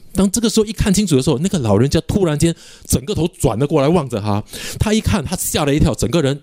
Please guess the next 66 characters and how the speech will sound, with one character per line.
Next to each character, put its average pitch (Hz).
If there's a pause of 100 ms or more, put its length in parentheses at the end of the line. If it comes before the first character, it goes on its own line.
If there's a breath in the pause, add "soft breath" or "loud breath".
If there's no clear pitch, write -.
(120)
退 175
了 117
几 -
步， 110 (200 loud breath)
因 208
为 208
他 208
看 190
到 170
那 170
个 165
老 107
人 123
家 156
的 139
眼 87
睛 123
啊， 110
很 107
大 165
力 139
很 101
大 131
力， 117 (180 loud breath)
好 -
像 165
要 -
凸 -
出 139
来 90
一 95
样， 87 (460 loud breath)
他 -
吓 151
到 107
了， 76 (240 loud breath)
他 -
就 175
快 180
点 110
把 90
那 131
个 131
望 139
远 107
镜 120
收 -
起 92
来， 85 (240 loud breath)
然 110
后 151
就 -
不 -
敢 82
待 98
在 110
他 104
的 90
公 87
司， 85 (220 loud breath)
就 156
马 82
上 -
回 76
家 71
了。 -